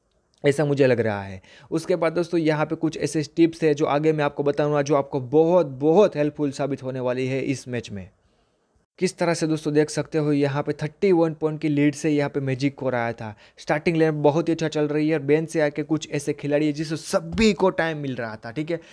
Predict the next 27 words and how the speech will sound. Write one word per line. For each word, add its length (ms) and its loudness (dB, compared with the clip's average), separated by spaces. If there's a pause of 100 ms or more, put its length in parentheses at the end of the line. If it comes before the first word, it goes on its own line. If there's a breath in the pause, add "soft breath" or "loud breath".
(160 loud breath)
सभी 380 2
को 140 0
दोस्तों 320 -2
उसने 300 -6
टाइम 280 -4
दिया 160 -2
था, 140 -4
उसके 280 -6
कोच 320 -4
स्टीव 300 -4
कर 220 -4
ने। 180 -12 (480 loud breath)
उसके 220 -2
बाद 160 2
दोस्तों 280 0
यहाँ 320 0
पे 120 -2
पोर्टलैंड 400 -2
की 100 0
भी 120 2
आगे 240 2
बात 240 0
करेंगे, 300 -2
लेकिन 260 0
उससे 280 0
पहले 280 2
दोस्तों 400 2